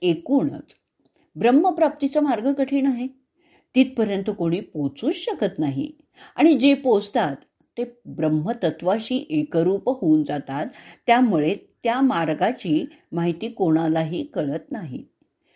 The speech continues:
आता आपण मराठी साखी ऐकूयात आणि ह्या साखीबरोबरच आपला भाग आपण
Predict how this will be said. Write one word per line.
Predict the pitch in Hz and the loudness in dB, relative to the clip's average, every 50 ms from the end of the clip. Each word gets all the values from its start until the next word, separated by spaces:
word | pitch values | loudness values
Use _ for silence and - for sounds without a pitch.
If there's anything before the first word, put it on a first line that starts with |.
| _ _ - | _ _ -16
आता | - - - 139 | -10 -6 -4 -4
आपण | 135 131 - 156 208 302 403 - - _ _ - 139 | -4 -4 -4 -2 -2 -2 -2 -4 -10 _ _ -10 -6
मराठी | 139 147 147 147 143 180 - 294 302 | -4 -2 0 0 0 0 -2 -4 -4
साखी | - - 233 - - - 165 | -2 -2 -2 -2 -2 -2 -2
ऐकूयात | 160 147 143 139 - 151 139 139 151 196 269 - _ _ _ - - _ | 0 0 0 0 2 2 2 2 2 0 -6 -8 _ _ _ -20 -14 _
आणि | - 190 190 | -4 -2 0
ह्या | 196 214 262 320 | 0 0 0 0
साखीबरोबरच | 302 - - 165 - - - 170 151 139 147 - 139 127 131 135 - - 139 143 - _ _ _ _ _ - | 0 -2 -2 -4 -4 -2 -2 -2 0 0 0 0 0 -2 -2 -2 -2 -2 -2 -4 -6 _ _ _ _ _ -10
आपला | 151 151 - 143 139 135 | -8 -6 -4 -2 -2 -2
भाग | 127 123 131 131 123 127 | -2 -4 -6 -6 -6 -8
आपण | 123 - - 190 | -8 -8 -6 -6